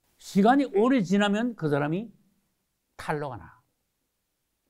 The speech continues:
진짜 신실한 사람인지, 끝까지 인내하면서 변치 않는 사람인지, 금방 변하는 사람인지 탄로가 나. 자, 예를 들어서 데마. 이 사람은 바울을 따라다녔어.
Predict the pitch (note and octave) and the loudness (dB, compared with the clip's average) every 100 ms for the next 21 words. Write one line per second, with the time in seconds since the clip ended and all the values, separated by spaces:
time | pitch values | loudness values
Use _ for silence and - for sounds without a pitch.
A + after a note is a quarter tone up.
0 | _ _ _ - A#2+ D#3+ - - A#3 A3 | _ _ _ -14 -8 -8 -8 -4 -2 -2
1 | G#3+ G3+ E3+ E3 C#3 C3 B2 A#2+ B2+ - | -4 -4 -4 -4 -4 -6 -8 -8 -10 -14
2 | _ - C4 - - _ A#3+ F3+ F3+ F#3 | _ -4 -4 -4 -18 _ -6 -6 -6 -4
3 | F3+ F3 D#3+ E3+ A3+ - _ _ _ _ | -4 -4 -6 -4 -6 -8 _ _ _ _
4 | _ _ _ _ D3+ D3+ C#3 D3+ C3 A#2 | _ _ _ _ -4 -4 -4 -6 -6 -8
5 | A#2+ B2 C3 C3 C3 _ C3 C3+ C3+ C3+ | -8 -8 -8 -10 -12 _ -8 -6 -6 -6
6 | F3+ F#3+ D3+ C#3 B2+ A2 G2 F#2 F#2 A2 | -6 -6 -6 -6 -6 -8 -12 -16 -14 -12
7 | D3+ - - A#2+ A2+ F#2+ - _ _ _ | -12 -12 -12 -12 -14 -20 -20 _ _ _
8 | _ _ _ _ _ _ _ _ _ _ | _ _ _ _ _ _ _ _ _ _
9 | D3 A2 D3 A#3 C#4+ A#3+ F#3+ F3+ - F3 | 2 2 4 4 6 4 2 0 2 6
10 | G3 B3 A#3+ D#3 - - _ _ G3 G3+ | 8 8 6 0 -4 -16 _ _ 0 2
11 | G#3+ G#3 B3+ A3+ - - _ B2 C3 A3 | 4 4 2 0 -6 -20 _ 2 6 6
12 | B3+ A#3 - F#3 C3+ G#2 - - - | 4 -2 -4 -4 -4 -6 -10 -18 -20